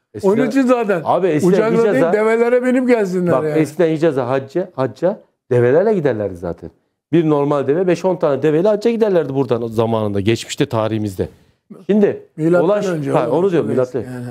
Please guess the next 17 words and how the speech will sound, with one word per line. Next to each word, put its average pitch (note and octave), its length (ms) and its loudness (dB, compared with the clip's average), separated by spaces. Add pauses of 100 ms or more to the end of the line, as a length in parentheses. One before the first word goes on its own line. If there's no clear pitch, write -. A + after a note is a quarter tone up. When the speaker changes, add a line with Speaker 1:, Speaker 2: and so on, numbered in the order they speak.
Speaker 1:
Yani F3+ 220 2
şimdi G3+ 220 0
olay F#3 280 2
şu. D#3+ 280 -2 (560)
Burada E3+ 500 0 (1040)
ben E3 160 0
de F#3 120 0
diyorum A3 220 2
ki B2+ 160 -2
senin - 220 0
şu - 160 -14
söylediğin D#3 280 0
şeyler B2+ 280 -2
hani A2 180 -4
sen C#3+ 180 0
şimdi D3 200 -2
aslında D#3+ 440 -2